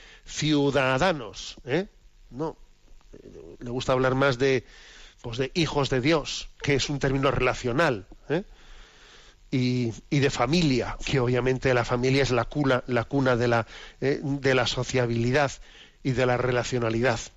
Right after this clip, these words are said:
Bueno, en definitiva, le, eh, desde nuestro espíritu cristiano siempre remarcamos nuestra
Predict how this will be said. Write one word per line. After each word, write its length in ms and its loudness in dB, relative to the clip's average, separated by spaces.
Bueno, 180 -14
en 160 0
definitiva, 640 2
le, 760 2
eh, 100 -6
desde 280 0
nuestro 240 -2
espíritu 400 0
cristiano 460 2
siempre 640 2
remarcamos 800 0
nuestra 640 0